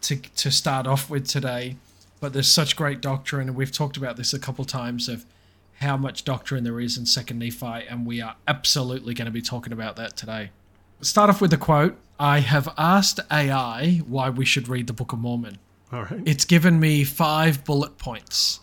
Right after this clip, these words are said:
Speaker 1: So it says, "Here are some reasons why you should read the Book of Mormon. It teaches true doctrine concerning Christ's atonement, the foundation for the plan of salvation." So good start. It, it
Speaker 2: Mm.
Speaker 1: adds a second witness to the Bible as a testimony of Christ.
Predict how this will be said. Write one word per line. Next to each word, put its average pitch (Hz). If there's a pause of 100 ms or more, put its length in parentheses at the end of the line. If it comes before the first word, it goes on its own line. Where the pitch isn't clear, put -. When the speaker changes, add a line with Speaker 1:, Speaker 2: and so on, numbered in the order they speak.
Speaker 1:
So 147
it 147
says, 151
"Here 254
are 170
some 143
reasons 139
why 131
you 117
should 123
read 113
the 139
Book -
of 139
Mormon. 226 (800)
It 143
teaches 170
true 220
doctrine 147
concerning 139
Christ's 143
atonement, 135 (340)
the 131
foundation 143 (100)
for -
the 123
plan 135
of 123
salvation." 123
So 117
good 123
start. 135 (120)
It, 147
it 143
Speaker 2:
Mm. 139
Speaker 1:
adds 143
a 139
second 170
witness 151
to -
the 135
Bible 135
as 120
a 123
testimony 123
of 113
Christ. 135